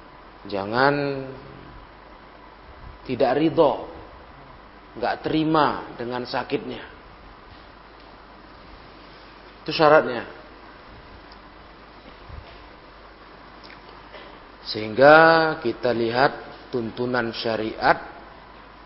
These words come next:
kalau datang kita menjenguk orang sakit, doakan la ba'sa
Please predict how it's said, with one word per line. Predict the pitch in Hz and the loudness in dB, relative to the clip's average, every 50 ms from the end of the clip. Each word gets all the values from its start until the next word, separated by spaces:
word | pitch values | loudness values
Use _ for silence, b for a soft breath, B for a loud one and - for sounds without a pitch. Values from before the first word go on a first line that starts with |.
| - - - - - - - - - - - - - - - - - - - | -20 -20 -20 -20 -20 -20 -20 -20 -20 -20 -20 -20 -20 -20 -20 -20 -20 -20 -12
kalau | - 110 107 104 104 101 | -8 -6 -4 -4 -4 -4
datang | 92 110 110 110 - - 120 113 113 110 | -2 -4 -4 -4 -2 -2 -2 -2 -2 -6
kita | - 117 110 - - 113 | -6 -8 -8 -4 -4 -4
menjenguk | 110 110 110 107 104 95 110 110 110 110 - | -4 -4 -6 -8 -6 -6 -6 -6 -6 -6 -4
orang | 104 107 107 107 110 | -4 -4 -4 -4 -6
sakit, | 107 - - 107 101 - - - 151 160 156 - - | -6 -6 -6 -6 -6 -6 -2 0 0 0 0 -4 -4
doakan | - 113 104 101 110 104 - - - 135 139 139 135 120 | -4 -2 -2 -2 -4 -4 -6 0 2 2 2 2 0 -2
la | 107 107 107 101 90 | -2 -2 -2 -4 -4
ba'sa | 82 - 107 - 76 117 - - - 123 127 131 | -4 -4 -4 -4 -4 -6 -8 -4 0 2 2 2